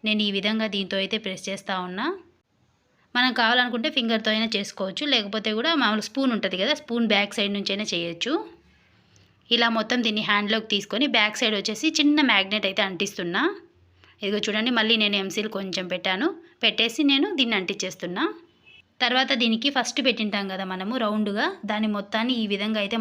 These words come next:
మర్చుకుంటున్నా చుట్టూ. తర్వాత ఎంసీలు కొంచెం తీసుకొని నేను జంపుగా ఇలాగ పాముల్లాగా చేసేసుకుంటున్నానండి అన్నీ. ఇలా అంతా జంపుగా చేసుకొని ఒకదాని తర్వాత ఒకటి ఈ విధంగా అయితే పెట్టేసుకుంటున్నా.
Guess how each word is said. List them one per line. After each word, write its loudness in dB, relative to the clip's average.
మర్చుకుంటున్నా -6
చుట్టూ. -8
తర్వాత 2
ఎంసీలు 2
కొంచెం -4
తీసుకొని -4
నేను -2
జంపుగా 0
ఇలాగ 0
పాముల్లాగా 0
చేసేసుకుంటున్నానండి -8
అన్నీ. 0
ఇలా 4
అంతా 2
జంపుగా 0
చేసుకొని -2
ఒకదాని -2
తర్వాత -2
ఒకటి -2
ఈ 0
విధంగా -2
అయితే -4
పెట్టేసుకుంటున్నా. -6